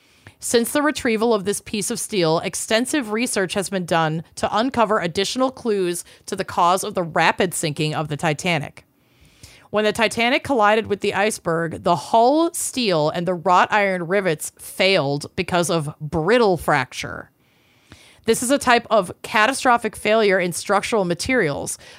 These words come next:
Brittle fracture occurs without prior plastic deformation and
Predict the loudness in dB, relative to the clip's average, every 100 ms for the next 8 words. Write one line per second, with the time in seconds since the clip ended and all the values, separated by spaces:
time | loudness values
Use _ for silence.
0 | _ 2 4 4 4 2 2 -2 -4 -2
1 | 0 0 -2 0 0 0 0 2 4 2
2 | 0 0 0 0 -6 -4 -4 -2 -2 0
3 | 0 0 -2 -2 -6 -14 -20 -20 -2 2
4 | 2